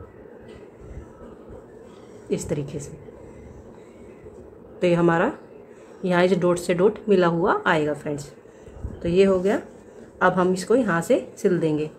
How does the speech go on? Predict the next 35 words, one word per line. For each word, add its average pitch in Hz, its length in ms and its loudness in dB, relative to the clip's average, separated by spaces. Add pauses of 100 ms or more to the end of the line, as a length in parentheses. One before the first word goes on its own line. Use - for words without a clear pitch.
(480)
तो 190 60 2
सिलने 190 340 4
के 190 100 4
लिए 185 180 0
हम 202 220 2 (580)
ये 185 140 4
जो 190 120 4
हमने 185 240 6
लाइन 185 200 4
लगाई 185 280 6
है, 202 260 0 (720)
इसी 196 240 2
से 190 120 2
ही 180 120 -2
हम 214 360 2
इसी 196 180 6
लाइन 175 220 4
पर - 260 -2 (520)
सिल 180 240 6
देंगे। 151 320 -2 (1080)
तो 190 100 4
उस 190 120 -4
डॉट 190 220 4
का 240 220 -4 (120)
ध्यान 180 260 4
रखिएगा 180 320 2
फ्रेंड्स 208 380 -2 (640)
कि 196 60 6
हमारी 180 300 6
सिलाई 190 320 2
उसी 202 320 6
डॉट 180 240 0
से 247 300 -2
निकल 180 320 2
के 262 180 0